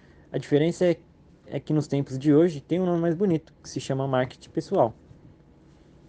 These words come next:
Hoje vamos desmistificar um pouco esse assunto e mostrar que qualquer pessoa precisa se atentar à apresentação pessoal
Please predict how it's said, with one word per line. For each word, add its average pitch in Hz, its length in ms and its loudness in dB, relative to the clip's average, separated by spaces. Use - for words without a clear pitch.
Hoje 165 280 4
vamos 151 320 -2
desmistificar 165 880 0
um 165 60 -2
pouco 156 580 0
esse 147 160 2
assunto 151 540 -4
e 139 60 -8
mostrar 156 500 2
que - 80 -18
qualquer 190 300 4
pessoa 190 320 -2
precisa 160 360 0
se 151 120 -4
atentar 143 420 0
à 143 40 4
apresentação 131 540 -4
pessoal 139 520 2